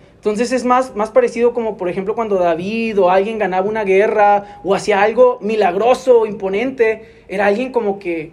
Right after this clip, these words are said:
"Wow, esta persona es digna de ser exaltada por lo que acaba de hacer, es heroico". Entonces es la palabra, es mujer valiente, mujer heroica, que, que es digna de ser exaltada, ese es el punto. Y dice, "¿Dónde se hallará?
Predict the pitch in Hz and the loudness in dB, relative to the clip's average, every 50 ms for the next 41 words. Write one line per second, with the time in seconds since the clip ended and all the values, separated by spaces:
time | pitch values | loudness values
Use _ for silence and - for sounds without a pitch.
0 | - - - 185 208 226 247 254 233 214 208 202 - - - 208 - 214 208 233 | -18 -10 -6 -4 -4 0 0 2 2 2 2 0 0 0 0 -2 -2 -4 -6 -6
1 | 233 185 180 240 214 240 254 254 254 208 190 - - 196 190 202 208 202 - - | -8 -8 -8 -6 -4 -4 -2 -2 0 -2 -2 -2 -2 0 0 0 0 -2 -6 -12
2 | - - - - - 202 - - 220 185 175 170 - 202 226 277 302 285 269 240 | -18 -20 -8 -6 -6 -4 0 2 2 2 0 0 0 2 2 2 2 2 0 -4
3 | 220 202 208 185 - - 196 196 214 240 233 220 190 - - 233 269 277 240 202 | -4 -2 -2 -2 0 0 2 2 2 2 2 0 -2 -4 -2 -2 0 0 -2 -2
4 | 202 233 220 220 226 269 320 285 - - 202 160 147 - - - - - - - | -2 -2 2 2 2 2 2 -2 -6 -6 -6 -6 -6 -8 -14 -20 -20 -20 -14 -12
5 | 196 175 214 208 202 240 247 240 262 269 269 254 262 240 214 220 226 240 226 196 | -6 -4 -2 -2 -2 -4 -6 -4 -2 -2 -2 -2 -2 -2 0 2 0 0 0 -2
6 | 180 175 196 208 233 233 - - 220 226 240 262 262 254 - - - - - - | -4 -4 -6 -6 -6 -8 -8 -4 0 2 2 2 0 -2 -6 -14 -20 -20 -20 -20
7 | - - 165 226 240 240 220 220 226 233 247 247 233 - 190 175 175 170 170 - | -14 -8 -4 -4 -2 -2 -4 -4 -4 -4 -4 -4 -4 -4 -4 -4 -6 -6 -2 -2
8 | 196 208 226 - - - - - - 214 208 226 240 269 269 - 220 202 202 - | 0 0 -2 -4 -8 -16 -8 0 2 2 4 4 4 2 2 0 -2 -4 -4 -6
9 | - - - 202 202 185 180 196 247 277 269 294 294 311 311 311 302 302 - - | -8 -4 -2 -2 -2 -2 -4 -2 -2 -2 0 0 2 2 0 0 -2 -6 -12 -20
10 | - - 175 196 196 202 202 208 214 233 226 - - - - - - 240 233 - | -20 -4 -2 -2 0 2 2 2 2 2 0 -4 -10 -18 -8 -6 -4 -4 -2 0
11 | 247 214 202 185 190 - 196 190 190 185 165 151 156 165 - 202 - 226 208 202 | 0 0 0 -2 -2 -2 0 2 2 2 0 0 -4 -6 -8 -6 -4 -4 -4 -4
12 | - 202 208 208 196 202 156 139 - - - - - 202 240 247 - 269 247 196 | -4 -4 -4 -4 -4 -6 -10 -10 -12 -16 -16 -10 -6 -4 -2 0 0 2 2 2
13 | 214 247 294 320 349 285 - 277 247 202 196 180 175 190 247 311 269 | 2 2 4 4 4 4 4 2 2 4 2 2 2 0 -2 -2 -4